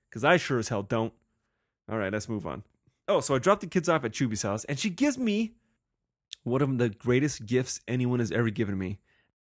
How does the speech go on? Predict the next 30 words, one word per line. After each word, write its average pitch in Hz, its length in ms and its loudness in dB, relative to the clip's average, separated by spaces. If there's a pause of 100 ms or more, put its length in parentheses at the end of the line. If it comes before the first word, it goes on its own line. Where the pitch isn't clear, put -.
(200)
She 120 160 -6
hands 139 260 0
me 110 220 -2 (800)
a - 60 -8
single 131 300 -2
penny. 107 440 0 (920)
"But 233 120 -10
James, 254 260 -4
what's 240 120 -8
so 247 80 -6
special - 280 -10
about 233 140 -4
a 240 40 -8
penny?" 247 280 -6 (540)
"Oh, 247 300 2 (360)
on 175 140 0
the 180 80 0
contrary, 170 680 0 (520)
this 156 120 0
penny 170 280 2
was 160 200 2
special, - 380 0
sir." 127 360 0 (580)
"But, 220 180 -6 (140)
but 214 100 -4
why?" 214 180 -8 (380)
"Because 143 580 0
it 131 220 -2
was 123 180 0
not 127 480 -2